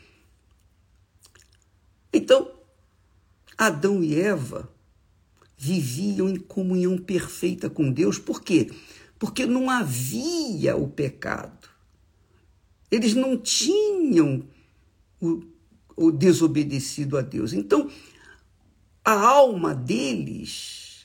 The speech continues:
a alma deles era obediente à voz de Deus até o momento em que, na tentação,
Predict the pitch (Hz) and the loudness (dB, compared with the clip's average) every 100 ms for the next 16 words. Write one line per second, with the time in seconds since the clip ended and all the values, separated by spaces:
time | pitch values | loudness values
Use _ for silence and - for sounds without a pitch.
0 | - 104 107 123 185 254 214 143 127 151 | -14 -10 -4 2 4 4 4 -2 -4 -2
1 | 190 139 78 - - - _ _ _ _ | 0 -2 -4 -12 -16 -20 _ _ _ _
2 | - 160 170 190 190 175 - - 185 156 | -2 4 6 6 4 -2 -6 -4 -2 -2
3 | 190 180 160 180 160 180 196 175 - - | -6 -6 -4 2 2 2 -2 -6 -10 -12
4 | - 147 117 147 156 139 131 135 127 117 | -6 -6 -4 -6 -4 -6 -8 -8 -8 -10
5 | 123 170 175 - - - - - - _ | -6 -2 -2 -2 -6 -14 -16 -20 -20 _
6 | _ _ _ _ _ _ - 208 214 - | _ _ _ _ _ _ 2 2 2 -4
7 | - 494 294 285 254 123 107 98 110 - | 6 6 6 2 -2 0 2 4 4 2
8 | - 127 113 _ _ _ _ - 208 208 | -6 -12 -12 _ _ _ _ 0 0 0
9 | - 208 208 208 - _ _ - 151 156 | -4 -4 -2 -2 -6 _ _ -6 0 0
10 | - 160 147 - 175 - 165 165 160 | 0 -4 -4 -2 -4 -2 0 2 2